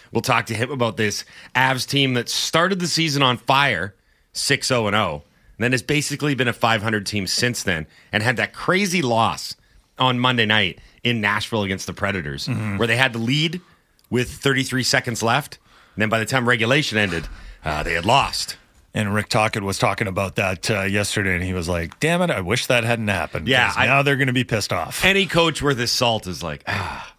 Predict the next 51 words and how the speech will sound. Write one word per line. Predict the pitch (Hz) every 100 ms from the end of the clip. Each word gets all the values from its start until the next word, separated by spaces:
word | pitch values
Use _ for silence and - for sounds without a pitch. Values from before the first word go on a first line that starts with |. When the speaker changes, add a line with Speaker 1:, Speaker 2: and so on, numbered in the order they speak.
| _ _ -
Speaker 1:
couldn't | 143 170
that | 160
have | 143
happened | 131 120 113
another | 107 90
time | 85 85 73 69
instead | 76 - 98
of | 85
the |
game | 87 98 95 90
right | - 147
before | 139 131 127
we | 113
have | 107 -
to | 95
play | 98 82
them?" | 73
So | 110
Connor | - 131 151
McGahey | 151 127 120 110 104 - - -
at | 101 -
seven | - 131 101
thirty. | 92 107 87 71 - - - -
Eight | 160 180
o'clock, | - 113 98 - _ _ _
uh, | 104 107 113
Alan | 151 185
Shipnuck | - - 160 98 80 92
is | 85
gonna | 98 87
join | 101 95 87 85
the | 92
program. | - 98 82 73
So | -
he | 107 - 208
is | 254 185
the | 233
executive | 160 107 90 143 - 175 139
editor | 123 104 95 - - - -
at | 123 113
the |
Fire | - 123 127 143 147
Pit | - - -
Collective | 117 107 - 113 -
and | 139
the | 143
author | 160 160 147
of |
a | 135
new | 165 185
book | 170 - -